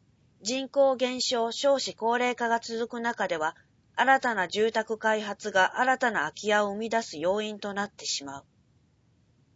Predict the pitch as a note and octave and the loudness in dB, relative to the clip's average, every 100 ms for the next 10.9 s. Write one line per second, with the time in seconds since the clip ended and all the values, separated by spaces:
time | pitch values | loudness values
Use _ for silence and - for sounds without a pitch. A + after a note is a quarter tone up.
0 | - C4 C#4 D4 C4+ C4+ C#4 B3+ A#3 B3+ | -2 -2 0 -4 -6 -6 -4 -4 -2 0
1 | C#4 C#4 C#4+ C4+ B3 G3 F3 A#3 - A3+ | 0 0 -2 -4 -6 -8 -6 -6 -4 -2
2 | F3 F3+ G#3 A3 B3 A3 E3 F3 D#3 D#3+ | -2 -4 -6 -6 -4 -6 -6 -6 -4 -6
3 | E3+ F3+ - - D#3+ F3 D#3 - _ _ | -6 -6 -8 -12 -8 -6 -8 -12 _ _
4 | _ _ _ _ _ _ _ _ _ - | _ _ _ _ _ _ _ _ _ -4
5 | D4 B3 B3 B3+ B3+ C4 C4+ C4 C4 A#3+ | -2 -2 0 0 2 0 -2 -6 -4 -2
6 | B3 A3+ F#3+ F3 _ _ _ A3 - C#4+ | -2 -2 -6 -10 _ _ _ -8 2 4
7 | C#4 B3+ B3 A3+ G3+ F3+ F3 A#3 C#4 C4+ | 4 0 -4 -4 -2 -2 -2 0 -2 -2
8 | A3+ E3+ - D#3+ G#3 G3+ G3+ G3 - G#3 | -4 -6 -8 -8 -8 -10 -12 -14 -12 -6
9 | G#3 G3+ G3 G3 G3+ F#3 A#3 B3 B3 A#3+ | -2 -2 0 -2 -2 -4 -2 0 0 0
10 | A#3+ A#3 A#3 - A3+ G#3+ F#3 E3+ | -4 -4 -8 -6 -4 -4 -4 -4